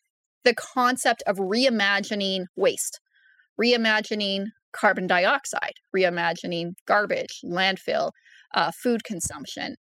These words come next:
and figuring out what can we do with this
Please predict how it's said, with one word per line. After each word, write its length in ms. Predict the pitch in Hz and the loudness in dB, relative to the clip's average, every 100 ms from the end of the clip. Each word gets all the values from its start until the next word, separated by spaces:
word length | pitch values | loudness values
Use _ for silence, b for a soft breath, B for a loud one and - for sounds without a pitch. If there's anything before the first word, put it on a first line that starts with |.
| - | -2
and 360 | 208 208 196 185 - _ _ _ _ | -2 0 -4 -6 -12 _ _ _ _
figuring 400 | - 269 254 247 | -2 0 2 2
out 200 | 233 214 | 2 2
what 200 | 202 240 - | 0 0 0
can 160 | 349 | 2
we 180 | 302 208 - | 2 2 -2
do 200 | 202 320 | 0 2
with 200 | 427 - | 0 2
this 360 | 160 139 - | 2 2 -2